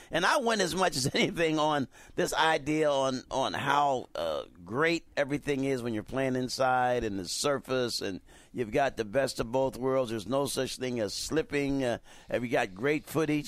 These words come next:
And then you go outside and you play in grass, even though it's California grass. So I felt the forty-niners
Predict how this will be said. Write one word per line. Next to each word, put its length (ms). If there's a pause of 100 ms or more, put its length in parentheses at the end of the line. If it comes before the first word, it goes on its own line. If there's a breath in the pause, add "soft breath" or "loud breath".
(320 loud breath)
And 180
then 100
you 120
go 100
outside 540
and 120
you 80
play 300
in 80
grass, 380
even 240
though 180
it's 160
California 600
grass. 440 (240 loud breath)
So 140
I 80
felt 220
the 80
forty-niners 580